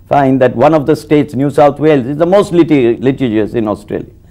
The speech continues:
Similarly, you find in many parts of our country. And I, I think the rural areas are even more litigious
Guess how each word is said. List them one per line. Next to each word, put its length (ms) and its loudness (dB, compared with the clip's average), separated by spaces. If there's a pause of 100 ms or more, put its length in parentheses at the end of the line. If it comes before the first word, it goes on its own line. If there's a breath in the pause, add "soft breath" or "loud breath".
(260 soft breath)
Similarly, 420 2
you 100 4
find 300 2
in 100 0
many 200 0
parts 300 0
of 120 -2
our 160 0
country. 400 -6 (440 soft breath)
And 140 -2
I, 340 2
I 60 -2
think 340 -4
the 100 2
rural 420 4
areas 400 4
are 100 6
even 280 0
more 180 4
litigious 680 -2